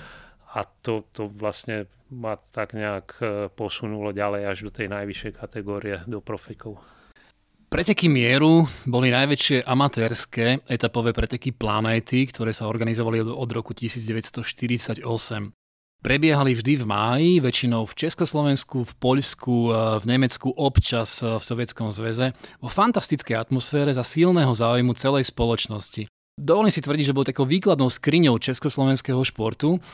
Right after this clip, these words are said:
Speaker 2: a pre cyklistov socialistického bloku boli veľmi prestížne. Hovorilo sa im aj, a-, ako sme už spomenuli, Tour de France východu. Iba jeden Slovák sa stal ich celkovým víťazom. Jan Svorada v roku tisíc deväťsto deväťdesiat vo svojich dvadsaťjeden rokoch.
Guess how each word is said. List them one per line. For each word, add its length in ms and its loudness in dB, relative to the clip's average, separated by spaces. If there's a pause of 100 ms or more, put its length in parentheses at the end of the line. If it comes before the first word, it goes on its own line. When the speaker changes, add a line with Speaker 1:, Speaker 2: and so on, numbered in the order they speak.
(200)
Speaker 2:
a 80 -4
pre 80 0
cyklistov 560 0
socialistického 720 0
bloku 240 -2
boli 480 -2
veľmi 400 2
prestížne. 640 -4 (400)
Hovorilo 400 4
sa 160 2
im 160 2
aj, 320 -2
a-, 240 -10
ako 400 -14
sme 160 -2
už 80 -6
spomenuli, 560 2
Tour 160 0
de 80 2
France 400 0
východu. 400 -2 (400)
Iba 320 4
jeden 160 6
Slovák 640 2
sa 160 -6
stal 240 -2
ich 80 -4
celkovým 480 2
víťazom. 640 -2 (640)
Jan 240 0
Svorada 480 2
v 80 2
roku 160 -4
tisíc 320 -4
deväťsto 400 -2
deväťdesiat 640 0
vo 160 -6
svojich 480 -4
dvadsaťjeden 800 -2
rokoch. 560 -8